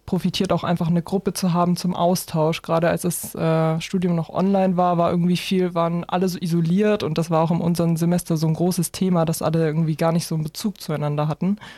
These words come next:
Und ich glaube, das hätte da richtig helfen können. Und genau, das können aber ja Studierende jetzt auch immer noch haben.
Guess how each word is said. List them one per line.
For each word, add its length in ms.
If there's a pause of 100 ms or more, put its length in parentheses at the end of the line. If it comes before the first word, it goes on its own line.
(120)
Und 140
ich 80
glaube, 220
das 180
hätte 160
da 100
richtig 380
helfen 240
können. 340 (800)
Und 560
genau, 320
das 240
können 180
aber 180
ja 140
Studierende 600
jetzt 420
auch 260
immer 200
noch 200
haben. 380